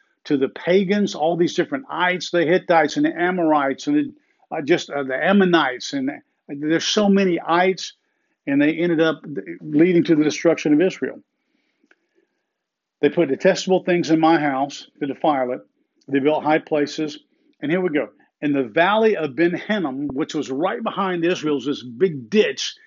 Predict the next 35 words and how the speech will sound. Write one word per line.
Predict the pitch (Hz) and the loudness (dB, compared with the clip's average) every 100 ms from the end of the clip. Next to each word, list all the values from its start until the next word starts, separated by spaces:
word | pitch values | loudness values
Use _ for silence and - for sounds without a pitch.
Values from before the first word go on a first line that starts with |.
| _ | _
this | 139 - | -8 -8
big | - 262 185 | -6 -2 0
valley | 170 185 180 160 | 2 2 4 2
ditch | 131 180 208 | 2 0 0
area | 165 156 151 151 _ _ | -2 0 0 -2 _ _
where | 160 160 | 2 4
they | 147 | 4
burn | 120 160 180 185 180 | 2 0 0 0 0
rubbish | 151 170 170 156 - | 2 2 2 -2 -2
and | 131 120 - | -4 -4 -8
trash | - 180 175 - | -2 0 0 -4
and | 139 | -6
stuff, | - 147 139 - _ - - | -4 -2 -4 -6 _ -14 -4
and | 147 | 0
the | 147 | 0
fire | - 185 180 151 | 0 0 0 0
burned | 160 165 156 | 0 -2 -2
forever. | 151 135 165 202 214 _ _ _ _ _ _ _ _ | -6 -4 -2 -2 -4 _ _ _ _ _ _ _ _
The | 143 | -4
valley | 131 170 196 190 | 0 0 2 2
of | 175 | 0
Hinnom, | 196 180 170 | -2 -2 -2
that | 156 175 | -4 -4
is | 180 170 156 - | -2 -2 -2 -6
the, | 147 147 131 - _ _ | 0 0 0 -8 _ _
one | 143 165 | 2 2
of | 160 | 2
the | 135 139 127 | 0 -2 -4
symbols | - - 214 233 160 143 135 | -8 -4 0 0 2 0 -2
for | - 156 139 | -4 -2 -2
hell | - 220 208 143 151 | -2 2 4 4 0
in | 156 147 | 0 2
the | |
New | 143 170 208 | 2 2 -2
Testament. | 156 127 - 123 101 | -6 -8 -8 -12 -14